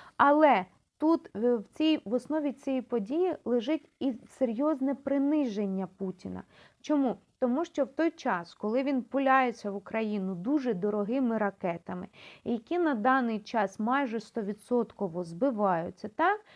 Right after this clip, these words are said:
До нього в Кремль долетів якийсь маленький, дешевенький дрончик і там бахнув, так? Тобто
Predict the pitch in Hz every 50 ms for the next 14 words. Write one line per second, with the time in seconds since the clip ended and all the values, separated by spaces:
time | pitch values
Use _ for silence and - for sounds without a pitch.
0 | - - _ _ _ 233 214 330 359 392 453 523 466 370 349 285 - - - 311
1 | 349 359 370 311 285 262 214 202 269 277 269 269 269 - - 330 302 247 240 233
2 | - 233 208 - - 220 233 254 269 277 294 294 277 254 233 - 220 202 180 180
3 | 220 208 - - 247 214 233 233 220 214 208 214 240 247 226 247 370 453 494 494
4 | 494 - - 330 269 - - - - _ _ _ 294 - - - 403 403 339 233
5 | 175 156 180 247 233 220 151 - - - - 196 170 170 - _ _ _ _ _
6 | _ _ _ _ 330 392 453 494 480 - _ _ _ _ _ _ - 277 - -
7 | - 262 -